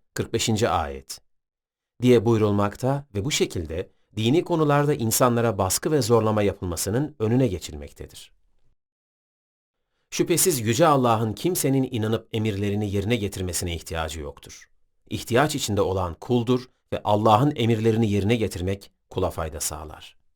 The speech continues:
Bu sebeple Yüce Allah emirle yasaklarından emin olarak insanlara doğru olanı göstermekte ve kararı onlara bırakmaktadır. Sonuçta kişinin seçeceği yaşam tarzının hesabını vermek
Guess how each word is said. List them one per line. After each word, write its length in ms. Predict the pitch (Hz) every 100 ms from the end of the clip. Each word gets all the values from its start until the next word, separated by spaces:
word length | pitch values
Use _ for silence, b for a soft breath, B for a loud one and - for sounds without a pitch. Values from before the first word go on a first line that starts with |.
| _ _ _ _ _ _ _ _ -
Bu 60 |
sebeple 500 | 156 196 185 185 185 -
Yüce 240 | 127 131
Allah 380 | 165 143 135 131
emirle 340 | 123 147 165 139
yasaklarından 840 | 110 - 101 - 104 101 110 120 - _ _
emin 280 | 123 147 185
olarak 440 | 143 120 95 87 -
insanlara 600 | 117 107 - 107 110 92
doğru 280 | 104 98 135
olanı 280 | 147 104 90
göstermekte 880 | 87 - 90 82 82 78 123 139 143 _ 101
ve 100 | -
kararı 560 | 107 104 98 117 143 143 -
onlara 340 | 110 107 113
bırakmaktadır. 760 | 95 76 - 69 - 78 - - _ _ _ _ _ _ _ _ _ _ _ -
Sonuçta 480 | - 147 151 175
kişinin 360 | 180 147 147 151
seçeceği 480 | 151 143 131 120 120
yaşam 360 | 104 - 147
tarzının 440 | 147 127 110 117 113
hesabını 500 | 101 - 107 110 101
vermek 440 | 98 92 107 -